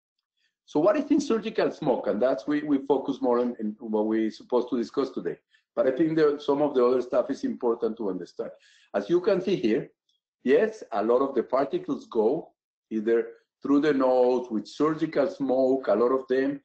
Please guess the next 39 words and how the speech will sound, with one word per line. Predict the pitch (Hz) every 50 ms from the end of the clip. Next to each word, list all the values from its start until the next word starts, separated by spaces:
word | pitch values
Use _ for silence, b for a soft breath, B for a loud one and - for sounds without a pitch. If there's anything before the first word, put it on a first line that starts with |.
| b b b b b b b b _ _ - -
And | 117 117 113
that's | 143 165 175 -
what | 185 185
is | 170 143
important. | 156 135 113 - 165 170 160 - - 131 - - - _ _ _ _ _
There | - 127 139 180
is | 185 190 185 -
more | 190 185 180 175
surgical | 175 - - 175 165 165 180 180 165 156 139 -
smoke | - - 143 131 131 131 143 147 139 - - _ _ _ _ _ _ _ _ _ _ _ _ _ _ _ -
when | 123 120 120 123 123
we | 127 135
do | 135 151 156 156
open | 165 180 175 - 202 139 107
surgery, | - - 107 92 90 92 95 104 123 139 - _ _ _ _ - -
and | 131 135 143
it's | 151 160 160 151 - - - _ _ -
go | - 160 151 160 156
to | 156 - 151
all | 147 151 147
over | 151 151 139 143 143 143
the | 131 127
O | 127 127 127 131
R. | 135 120 104 - - - _ _ _ _ _ _ _ _ _ _ _ _ _ _ _
So | _ - - 139 127
the | 131 135
indication | 131 127 127 131 113 - 165 165 160 160 175 165 -
to | 147 123
just | 120 127 131 143 151 147 143
go | - 151 147 143
to | 143 - 143
open | 147 147 147 147 135
surgery | 123 - 156 143 143 139 147 147 139 139 139 127 - - _ _ _ -
is | 123 120 127
not | 143 135 135 139
necessarily | 131 131 120 - 120 101 - 123 117 110 117 120 120 120 120 113 _ _ _ _ _ _ -
the | - -
best | - 139 160 156 - -
one. | 180 151